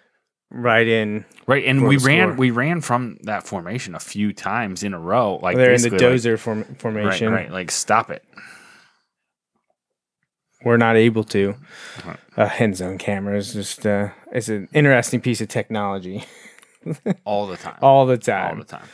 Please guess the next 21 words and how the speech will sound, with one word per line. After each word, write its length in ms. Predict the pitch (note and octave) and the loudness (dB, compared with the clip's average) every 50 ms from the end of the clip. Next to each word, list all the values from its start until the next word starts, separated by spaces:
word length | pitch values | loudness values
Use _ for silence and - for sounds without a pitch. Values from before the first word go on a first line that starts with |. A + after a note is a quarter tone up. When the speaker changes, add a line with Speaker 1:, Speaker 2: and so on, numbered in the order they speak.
| - - - _ | -20 -20 -12 _
Speaker 1:
But 100 | - D3 | 2 4
yeah, 160 | E3 F#3 E3 | 6 6 4
so 180 | C#3 - - D3 | 4 4 4 6
Speaker 2:
And 80 | C#3+ D3 | 6 6
Speaker 1:
Wilson 320 | F3 F3+ C3 - - - | 4 4 4 4 4 6
Speaker 2:
let 80 | D#3+ C3+ | 6 4
alone 180 | C3+ B2+ A#2 | 4 4 4
in 100 | A#2 A#2 A#2 | 2 2 0
the 80 | A2 | 0
rain. 340 | G2+ G#2 G#2 G2+ F#2+ F#2 F#2 - | 0 2 2 2 0 0 -2 -2
Oh 140 | G#2+ G#2 G2 | 0 0 0
my 120 | F2 E2 | 0 -4
gosh, 380 | E2 - F2 E2 E2 - - - | -4 -2 0 0 0 -2 -2 -4
Speaker 1:
<laughs> 20 | |
Speaker 2:
it, 180 | F#2 F2+ F2 - - | -4 -4 -4 -8 -16
it's, 460 | - F#2+ F2+ F2 D#2+ - - - - - _ _ _ _ _ _ _ _ _ _ _ _ _ _ _ _ _ _ _ | -12 -12 -12 -10 -10 -10 -10 -10 -12 -16 _ _ _ _ _ _ _ _ _ _ _ _ _ _ _ _ _ _ _
it's 300 | - F#2 E2+ - - - - _ _ _ _ _ _ | -18 -14 -10 -10 -10 -12 -12 _ _ _ _ _ _
tough. 440 | - G2+ - - - - - _ _ _ | -10 -8 -8 -8 -10 -14 -20 _ _ _
Speaker 1:
Yeah, 140 | A2+ G2+ F#2 | -6 -6 -6
quickly 460 | - - D#3 F3 E3+ - F#3+ F#3 D3+ | 0 2 2 2 4 4 2 4 4
up 240 | B2+ C#3 C#3 C#3 | 4 2 0 0